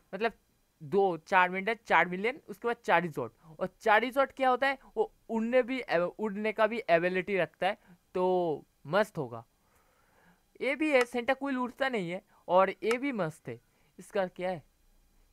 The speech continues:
चिमचर, चिमचर भी मस्त है, पर हम लोग इसको रखेंगे।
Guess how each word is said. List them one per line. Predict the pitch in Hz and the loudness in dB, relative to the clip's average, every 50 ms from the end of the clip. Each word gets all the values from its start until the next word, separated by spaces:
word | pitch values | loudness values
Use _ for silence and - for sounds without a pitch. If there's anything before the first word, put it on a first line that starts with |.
| - | -6
चिमचर, | - 302 302 294 226 - 202 151 123 117 120 _ _ _ _ - | -4 -4 -4 -4 -2 -2 0 0 0 -2 -6 _ _ _ _ -20
चिमचर | 254 277 254 311 302 | -18 -10 -6 -6 -4
भी | 277 294 285 220 - 185 | -4 -4 -4 -6 -4 -2
मस्त | 214 262 254 - - | -2 -2 -2 -4 -6
है, | 180 - - - - | -8 -8 -10 -4 0
पर | 254 269 262 | 2 2 2
हम | 247 240 220 220 | 0 -2 -4 -2
लोग | 233 240 233 - _ - | 0 -2 -2 -2 _ -12
इसको | 226 - - - 220 | -12 -10 -6 -2 -2
रखेंगे। | 190 151 - - 127 120 117 117 | -2 -2 -4 -10 -16 -18 -18 -20